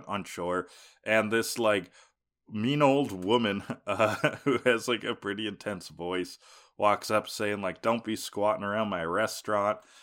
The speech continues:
And Team Rocket <laughs> decides, "Okay, why don't we get a job with her?"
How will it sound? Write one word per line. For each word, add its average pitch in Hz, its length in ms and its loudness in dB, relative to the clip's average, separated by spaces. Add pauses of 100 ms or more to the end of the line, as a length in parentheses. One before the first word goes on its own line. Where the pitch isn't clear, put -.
(200)
And 107 280 -2
Team 123 180 -2
Rocket 139 380 6
<laughs> - 0 -
decides, 123 480 2
"Okay, 135 280 6
why 127 120 8
don't 147 120 4
we 233 100 0
get 233 120 8
a 156 80 10
job 117 440 10
with 165 240 0
her?" 85 220 0